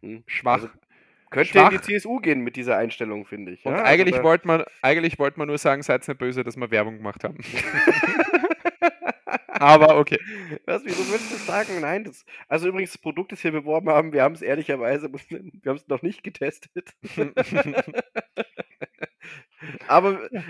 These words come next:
Speaker 1: also, es ist wohl, es ist wohl echt ganz geil. Also, wir haben schon,
Speaker 2: Ja.
Speaker 1: wir haben uns schon 'n bisschen schlau gemacht vorher, so ist es nicht,
Speaker 2: Das
Speaker 1: ja? <laughs>
Speaker 2: schon,
Speaker 1: Wir
Speaker 2: ja,
Speaker 1: haben jetzt nicht
Speaker 2: ja.
Speaker 1: einfach random gesagt: „Hey, das machen wir mit.“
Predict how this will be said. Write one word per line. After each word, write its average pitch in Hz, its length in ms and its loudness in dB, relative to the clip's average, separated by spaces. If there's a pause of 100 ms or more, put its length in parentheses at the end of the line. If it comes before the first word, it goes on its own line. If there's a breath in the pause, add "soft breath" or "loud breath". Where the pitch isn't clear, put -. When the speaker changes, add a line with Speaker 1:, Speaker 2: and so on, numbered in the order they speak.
Speaker 1:
also, 156 320 2 (140)
es 147 160 -6
ist 190 160 -8
wohl, 208 160 0 (100)
es 156 120 -6
ist 175 60 -8
wohl 185 140 -2
echt - 180 -6
ganz 160 220 -4
geil. 143 340 2
Also, 123 220 -6
wir 139 80 -2
haben 151 140 -4
schon, 156 100 -4
Speaker 2:
Ja. 165 140 -2
Speaker 1:
wir 151 80 0
haben 160 100 -4
uns 180 120 -6
schon 190 140 -4
'n - 20 -14
bisschen 180 220 -10
schlau 156 300 2
gemacht 127 340 -4
vorher, 110 280 -6
so 135 120 -8
ist 143 120 -12
es 147 120 -14
nicht, 135 160 0
Speaker 2:
Das 98 120 -6
Speaker 1:
ja? 131 200 -2
<laughs> - 40 -8
Speaker 2:
schon, - 20 -2
Speaker 1:
Wir 170 100 -2
Speaker 2:
ja, 131 180 -6
Speaker 1:
haben 143 100 -4
jetzt 139 140 -10
nicht - 60 -8
Speaker 2:
ja. 127 60 -4
Speaker 1:
einfach 139 200 -2
random 139 320 0
gesagt: 135 320 -4
„Hey, 143 160 -4
das 135 180 -10
machen 131 160 -4
wir 123 60 -6
mit.“ 151 200 -8